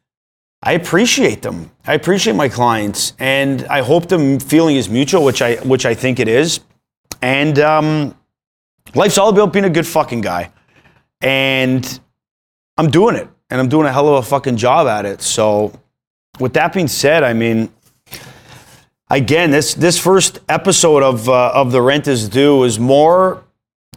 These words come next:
just to let people know where I was, let people know what I was battling, let people know what I battle, and let people know, like, what,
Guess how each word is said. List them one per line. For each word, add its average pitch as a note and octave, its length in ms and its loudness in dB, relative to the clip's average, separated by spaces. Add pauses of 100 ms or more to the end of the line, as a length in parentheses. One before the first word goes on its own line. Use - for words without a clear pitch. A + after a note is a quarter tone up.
just F#3 460 0
to F3 600 4 (960)
let E3+ 260 0
people E3+ 300 2
know D3+ 120 2
where C3+ 280 2
I A#2 100 -2
was, F2+ 640 -6 (180)
let D3 220 0
people E3+ 260 0
know D#3 120 4
what C#3 240 4
I C3+ 100 2
was B2+ 160 0
battling, A2+ 720 0
let C3+ 180 -2
people E3 220 0
know D#3 120 4
what D3+ 200 4
I D#3+ 80 0
battle, G2 640 -2
and A#2+ 160 -2
let C#3+ 180 0
people D3+ 280 0
know, C3+ 380 4
like, A#2 240 -2
what, B2+ 600 -2